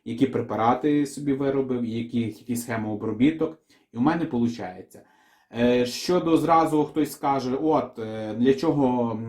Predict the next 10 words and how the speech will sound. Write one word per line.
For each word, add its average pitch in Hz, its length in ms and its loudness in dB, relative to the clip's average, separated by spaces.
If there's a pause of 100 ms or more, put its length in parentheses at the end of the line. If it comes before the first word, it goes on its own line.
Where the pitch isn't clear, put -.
вирощувати 123 760 2
і 117 80 -2
кропити, 120 680 -2 (300)
е, 110 300 -6
хімічними 120 580 0
препаратами, 117 680 0
краще 120 400 -4
купити 110 440 -10
на 104 160 -8
базарі. 165 540 -2